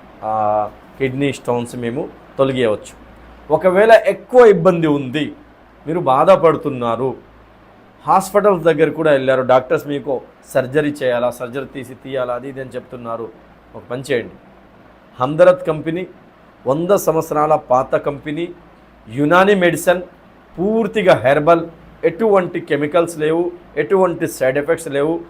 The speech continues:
ఆయుర్వేదిక్ లాగే పనిచేస్తుంది. యునాని కంపెనీ వంద సంవత్సరాల పాత కంపెనీ, హందరత్ కంపెనీ నుంచి నాలుగు మందులు నేను చెప్పబోతున్నాను. మొట్టమొదటిగా షర్బత్ ఆలు బాలు, స్క్రీన్ పైన కూడా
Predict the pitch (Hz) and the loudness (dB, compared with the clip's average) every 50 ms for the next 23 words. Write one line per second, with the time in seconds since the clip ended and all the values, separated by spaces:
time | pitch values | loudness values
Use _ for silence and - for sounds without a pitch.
0 | - - - - 131 151 147 180 180 175 175 165 156 160 160 160 151 139 139 139 | -20 -14 -4 0 4 4 6 6 4 4 2 2 0 0 -2 -2 -2 -2 -2 -2
1 | 151 147 147 135 127 123 - 135 120 - - 120 113 131 156 170 170 - - - | -2 -4 -4 -6 -8 -8 -10 -12 -12 -10 -12 -12 -8 -8 -8 -8 -10 -12 -18 -20
2 | - - - 110 113 127 135 143 156 170 175 180 - - 147 135 120 151 151 147 | -20 -20 -20 -14 -12 -8 -6 -4 -2 -2 -2 -4 -6 -6 -8 -8 -8 -10 -10 -6
3 | 131 147 170 175 185 170 165 160 156 - 156 156 156 143 - 139 139 135 - - | -6 -4 0 0 0 0 0 -2 -4 -4 -2 -2 -2 -2 -2 -4 -4 -4 -4 -6
4 | - 139 131 127 120 139 147 160 170 170 - - - - - - 156 175 196 190 | -6 -6 -8 -10 -12 -12 -12 -12 -12 -14 -18 -20 -20 -20 -6 -4 -2 -2 -2 -4
5 | 180 165 170 165 165 165 - - - 139 135 127 - 139 135 123 127 123 120 123 | -2 0 0 2 0 0 -4 -8 -8 -6 -6 -8 -10 -10 -8 -8 -8 -10 -10 -10
6 | 120 110 95 - 143 135 - - - - - _ _ - 110 120 131 143 156 151 | -12 -14 -12 -10 -10 -10 -10 -12 -16 -20 -20 _ _ -12 -4 0 0 0 2 0
7 | 151 139 131 127 135 151 151 143 131 123 120 107 120 107 107 127 123 120 98 117 | -2 -2 -4 -4 -4 -6 -6 -6 -8 -10 -10 -10 -10 -10 -8 -8 -8 -8 -8 -10
8 | 107 101 92 87 92 - - - - _ - - _ _ _ _ _ _ _ _ | -12 -14 -16 -18 -18 -20 -20 -20 -20 _ -20 -20 _ _ _ _ _ _ _ _
9 | _ - 117 127 127 - 143 143 131 127 120 110 110 113 127 139 - - - - | _ -12 -10 -10 -8 -6 -6 -4 -4 -4 -6 -6 -4 -4 -6 -6 -8 -12 -20 -20
10 | _ _ _ _ _ _ _ _ _ _ _ - - - 170 147 139 123 143 160 | _ _ _ _ _ _ _ _ _ _ _ -18 -8 -4 -2 -2 0 2 2 0
11 | 156 - - - _ _ _ - 117 123 127 123 135 143 127 113 113 107 104 104 | 0 0 -6 -20 _ _ _ -2 0 2 2 2 0 -2 0 2 2 2 2 0
12 | 104 98 - - - _ _ _ _ _ _ _ _ _ _ _ _ _ _ _ | -4 -10 -14 -18 -20 _ _ _ _ _ _ _ _ _ _ _ _ _ _ _
13 | _ _ - _ - 139 139 139 117 143 139 135 131 139 135 131 | _ _ -18 _ -6 -4 -4 -2 -2 -2 -2 -2 -2 -4 -4 -4